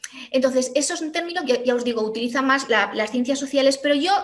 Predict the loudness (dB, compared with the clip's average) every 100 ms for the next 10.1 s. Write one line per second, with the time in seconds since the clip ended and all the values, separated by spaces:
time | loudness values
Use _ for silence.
0 | 0 -2 2 0 0 -6 -6 -6 0 0
1 | 0 -2 0 2 4 4 2 0 0 0
2 | 0 -2 -4 -4 -6 0 2 2 -2 -2
3 | 0 -2 -2 -2 0 0 0 -6 -8 -4
4 | 0 2 2 0 -8 -2 0 4 4 4
5 | 4 2 2 2 0 0 -4 -4 -4 -4
6 | -8 -10 -8 -6 -2 0 2 0 -2 -6
7 | -8 -4 -2 0 0 2 0 -2 -2 -2
8 | -2 -4 -18 -2 2 2 2 0 0 0
9 | -4 -6 -8 -4 -4 -2 0 0 -2 -2
10 | -4